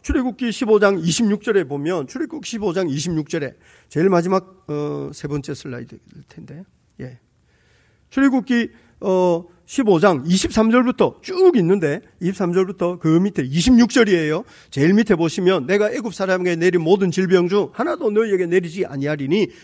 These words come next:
나는 너희를 치료하는 여호와 라파라." 그러죠. "나는 너희를 치료하는." 하나님께서 가장 먼저 선언하신 어떤 은혜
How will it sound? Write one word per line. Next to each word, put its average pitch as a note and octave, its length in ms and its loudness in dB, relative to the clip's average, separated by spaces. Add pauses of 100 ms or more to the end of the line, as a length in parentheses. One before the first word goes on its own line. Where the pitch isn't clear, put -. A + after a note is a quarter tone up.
(100)
나는 D#3 260 -2
너희를 D3 300 -4
치료하는 A#3+ 640 2 (420)
여호와 E3 220 0
라파라." A3 380 2
그러죠. E3 420 -2
"나는 F3 240 -2
너희를 G#3 240 4
치료하는." G#3+ 580 0 (380)
하나님께서 D4 840 0 (180)
가장 C#4 320 -6
먼저 B3+ 200 -2
선언하신 A3 680 0
어떤 G#3 280 -4
은혜 G#3+ 340 0